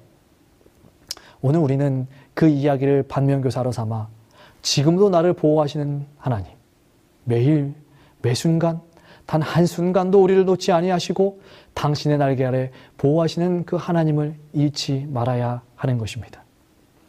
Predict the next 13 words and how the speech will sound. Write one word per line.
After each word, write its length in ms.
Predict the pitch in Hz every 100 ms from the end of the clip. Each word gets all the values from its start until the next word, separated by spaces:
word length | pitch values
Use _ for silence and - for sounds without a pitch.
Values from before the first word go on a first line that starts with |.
| _ _ _ _ - - _
그리고 320 | - 143 156 170
그렇게 580 | 170 170 170 170 170 -
매일 460 | 127 135 139 143
하나님을 560 | 147 156 143 135 131 139
만나는 400 | 123 110 113 117
사람, 280 | 104 90 85 - _ _ _ _ _ _ _ -
나를 300 | 107 127 131
보호하시는 600 | 135 143 131 143 170 170 - _ -
하나님에게 640 | 127 117 113 107 110 110 - _ _
감사하는 640 | - 117 131 135 160 151 190
사람, 220 | 156 98 _ _ _ _ _ _ _
그 100 | -
사람은 500 | 117 123 120 165 123